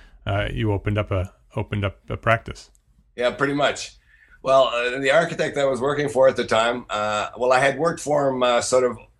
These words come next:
Speaker 2: throughout my, well, right is from when, when, right when I became, uh, a draftsman, I worked for him. And then during the intervening years,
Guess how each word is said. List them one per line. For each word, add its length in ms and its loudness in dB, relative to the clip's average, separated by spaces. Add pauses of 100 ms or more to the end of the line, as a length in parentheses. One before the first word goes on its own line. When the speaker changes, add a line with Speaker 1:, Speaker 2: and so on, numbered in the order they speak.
(120)
Speaker 2:
throughout 440 2
my, 500 4 (380)
well, 180 4
right 220 4
is 200 0
from 200 4
when, 200 2
when, 360 2
right 240 4
when 120 4
I 60 4
became, 560 2 (440)
uh, 420 4
a 120 4
draftsman, 640 4
I 120 2
worked 240 0
for 140 -4
him. 340 0
And 160 0
then 360 -4 (240)
during 280 2
the 460 0
intervening 580 2
years, 500 2